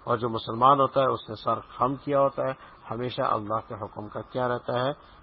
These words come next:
تابع رہتا ہے۔ اس کے بعد ہے وَوَصَّى بِهَا إِبْرَاهِيمُ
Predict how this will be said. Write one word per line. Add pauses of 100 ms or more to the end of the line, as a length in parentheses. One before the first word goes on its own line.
(140)
تابع (100)
رہتا
ہے۔ (1900)
اس
کے
بعد
ہے
وَوَصَّى
بِهَا (120)
إِبْرَاهِيمُ